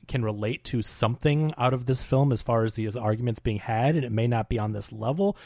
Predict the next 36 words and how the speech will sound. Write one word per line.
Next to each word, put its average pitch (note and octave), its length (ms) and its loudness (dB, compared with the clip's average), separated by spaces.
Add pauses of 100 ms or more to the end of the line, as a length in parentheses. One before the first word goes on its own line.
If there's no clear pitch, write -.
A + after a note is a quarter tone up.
(200)
and G#2+ 100 -4
it G#2 40 -2
may A2 160 4
have G#2+ 140 2
never G#2+ 200 0
gotten A2+ 220 2
this G#2+ 160 -2
intense, A#2+ 440 -2
or G2+ 60 0
maybe G#2+ 260 0
it G#2 80 2
has, A#2 360 2
but - 260 4 (160)
you E3 140 2
can A3 120 -2
relate D3+ 460 2
to - 100 -10
these A#2 240 0
characters B2+ 460 0
and G#2+ 80 -2
these G#2 140 -2
arguments G#2+ 480 0
they're G#2+ 100 -2
having, B2+ 460 0 (180)
you F3 160 0
know, C#3+ 140 6
so C3+ 400 6
they're B2+ 280 4
believable C3+ 540 0
characters, D3 540 0
but C#3+ 160 0
also F#3+ 360 2
they're E3 140 4
very E3+ 220 0
balanced, D#3+ 600 0
where, B2 300 4